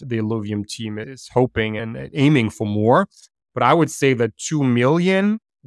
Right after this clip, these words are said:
given where this space is at currently, would be a huge success for just one game to bring in.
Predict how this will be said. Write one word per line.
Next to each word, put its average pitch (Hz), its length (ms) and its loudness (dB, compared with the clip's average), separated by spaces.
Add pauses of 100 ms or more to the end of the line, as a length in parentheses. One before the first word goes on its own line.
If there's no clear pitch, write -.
(160)
given 139 400 4
where 123 200 4
this 113 220 -4
space 120 460 -4
is 110 140 -12
at 98 200 -4 (160)
currently, 143 800 2 (500)
would 131 320 2
be 120 200 0
a 113 80 4
huge - 480 -6
success - 520 -6
for 117 160 -6
just 107 320 -4
one 117 460 2
game 104 340 -2
to - 140 -8
bring 98 320 -8
in. 101 220 -18